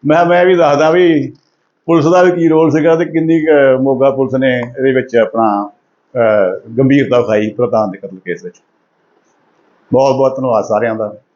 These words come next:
ਜੇ ਵੀਡੀਓ ਪਸੰਦ ਆਈ ਆ ਤੇ ਲਾਈਕ ਕਰਿਓ, ਸ਼ੇਅਰ ਕਰਿਓ, ਕਮੈਂਟ ਕਰਿਓ।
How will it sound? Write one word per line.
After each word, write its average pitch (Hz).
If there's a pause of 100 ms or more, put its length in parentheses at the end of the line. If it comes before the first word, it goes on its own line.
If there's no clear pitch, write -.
(200)
ਜੇ 113
ਵੀਡੀਓ 113
ਪਸੰਦ 110
ਆਈ 113
ਆ 113 (680)
ਤੇ 101 (260)
ਲਾਈਕ 110
ਕਰਿਓ, 117 (160)
ਸ਼ੇਅਰ 123
ਕਰਿਓ, 107
ਕਮੈਂਟ 113
ਕਰਿਓ। 85